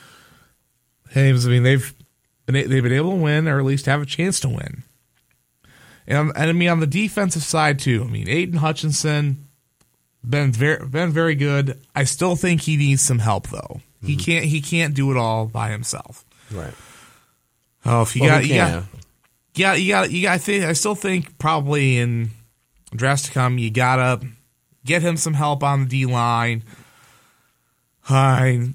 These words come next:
Speaker 1: your linebacking core. I mean, Alex Anzalone, for as much, I think he got, people didn't like that signing, but he's actually been,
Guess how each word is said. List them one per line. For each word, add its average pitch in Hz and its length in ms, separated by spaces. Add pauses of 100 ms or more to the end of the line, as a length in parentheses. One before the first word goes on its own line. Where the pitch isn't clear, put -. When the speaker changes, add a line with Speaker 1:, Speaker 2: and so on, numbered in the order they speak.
(140)
Speaker 1:
your 127 300
linebacking 170 840
core. 160 580 (520)
I 131 60
mean, 127 200
Alex 156 380
Anzalone, 143 1000 (960)
for 117 260
as 107 120
much, 143 320
I 127 140
think 123 200
he 143 220
got, 135 340 (760)
people 147 220
didn't 143 200
like 131 240
that 131 180
signing, 131 440
but 117 140
he's 165 260
actually 156 400
been, 135 560